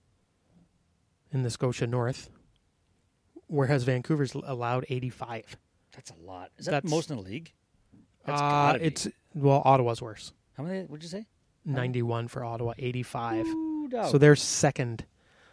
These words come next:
Speaker 1: I mean, there's a lot of scoring in that <laughs> division, though.
Speaker 2: Yeah.
Speaker 1: So, there you go. Um, Winnipeg, they've, they've won four in a row. They're,
Speaker 2: Mm-hmm.
Speaker 1: uh, they're looking sneaky pretty good.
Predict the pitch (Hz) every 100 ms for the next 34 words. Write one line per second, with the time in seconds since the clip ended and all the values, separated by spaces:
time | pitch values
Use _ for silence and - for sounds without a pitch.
0 | - 147 180 185 156 151 156 156 147 -
1 | 151 143 139 147 - 151 147 139 135 113
2 | 110 101 95 92 _ _ _ - _ _
3 | _ _ _ - - 117 - - _ _
4 | _ _ - 139 127 117 _ _ - _
5 | _ _ - - _ _ _ - 160 160
6 | 160 160 156 - _ _ _ _ _ _
7 | _ _ _ _ 180 226 262 156 117 127
8 | 170 196 180 160 240 294 160 - 143 131
9 | 123 156 113 110 - _ - 160 196 170
10 | 156 143 180 202 165 - 170 160 143 156
11 | 143 139 156